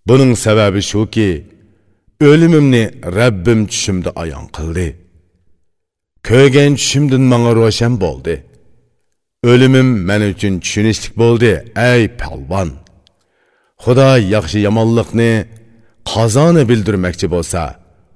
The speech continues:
uyquda yotganda tushida ayon qiladi. O'gdilmishning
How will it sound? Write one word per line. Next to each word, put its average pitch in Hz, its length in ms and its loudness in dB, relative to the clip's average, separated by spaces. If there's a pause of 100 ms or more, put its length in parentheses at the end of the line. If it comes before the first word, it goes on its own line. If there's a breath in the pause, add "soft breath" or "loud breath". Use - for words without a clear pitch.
(220)
uyquda 147 480 4
yotganda 127 580 0 (280)
tushida - 440 -4
ayon 78 340 -10
qiladi. 90 400 -6 (1600)
O'gdilmishning 123 720 2